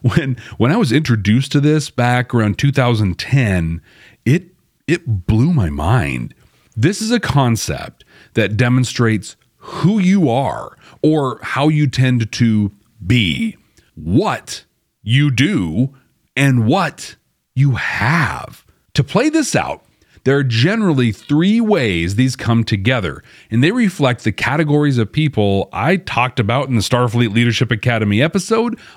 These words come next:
on Voyager, Message in a Bottle.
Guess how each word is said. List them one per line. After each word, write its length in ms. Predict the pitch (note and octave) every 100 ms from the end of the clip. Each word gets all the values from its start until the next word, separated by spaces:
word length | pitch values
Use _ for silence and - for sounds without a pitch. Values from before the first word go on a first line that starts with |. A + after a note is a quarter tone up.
| -
on 260 | B2+ B2+
Voyager, 760 | G2 D3 B3+ D3+ F#2 E2+ D2 A#2 - _ -
Message 480 | F2+ B2+ C#3 D#3 C3
in 100 | C3
a 40 |
Bottle. 480 | A2 G2 D2 B1